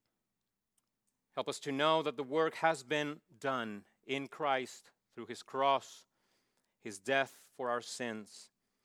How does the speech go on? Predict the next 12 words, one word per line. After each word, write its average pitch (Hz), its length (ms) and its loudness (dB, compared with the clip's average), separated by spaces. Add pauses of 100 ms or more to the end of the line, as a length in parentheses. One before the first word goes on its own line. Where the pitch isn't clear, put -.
(140)
and 107 120 -8
his 107 180 -6
glorious 123 480 -2
resurrection, 113 640 -8 (1080)
and 110 140 -8
that 120 240 6
now 139 320 4
he 147 320 -4
is 127 160 -4
building 151 420 -2
us 147 220 0
up 127 280 2